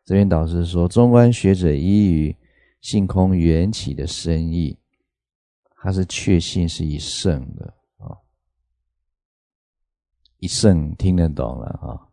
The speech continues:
我们不要讲太多，因为有些人他不一定，<laughs> 因为，因为这导师的说法，有些人他会觉得，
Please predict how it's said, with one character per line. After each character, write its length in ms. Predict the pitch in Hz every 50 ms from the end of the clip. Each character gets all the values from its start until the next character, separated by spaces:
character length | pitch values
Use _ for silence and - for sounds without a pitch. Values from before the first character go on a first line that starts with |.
| _ _ _ _ _ _ _ _ _ _ _ _ _
我 120 | - 76 78
们 120 | 76 73
不 60 | 85
要 100 | 92 92
讲 260 | 90 - 85 73 71
太 220 | 73 82 82 78 73
多， 440 | 73 76 76 71 71 69 71 69 82
因 80 | 95 98
为 80 | 95
有 100 | 87 80
些 260 | 80 - - 87 87
人 420 | 87 82 73 71 71 69 - - - - 71 - - - _ _ _ _ _ _ _ _ _ _
他 360 | - 85 82 87 90 90 92 95 _ -
不 100 | 95 90
一 80 | 85
定， 420 | - - 92 90 85 80 76 73 69 - - - - - - - 87 82 - - _
<laughs> 800 | _ _ _ _ _ _ _ _ _ _ _ _ _ _ _ -
因 100 | 104 110
为， 60 | 113
因 80 | 123 131
为 80 | 135
这 160 | 127 123 135 127
导 180 | - 92 85
师 280 | 82 - - 101 107 104
的 100 | 95 90
说 460 | 85 - - - 101 98 101 104 104
法， 320 | 101 - 80 76 71 73
有 120 | 82 85 87
些 280 | 85 - 101 104 101
人 120 | 95 87 82
他 220 | 87 87 87 90
会 180 | 92 95 92 87
觉 320 | - - - - 73 73 73
得， 300 | - 71 65 62 -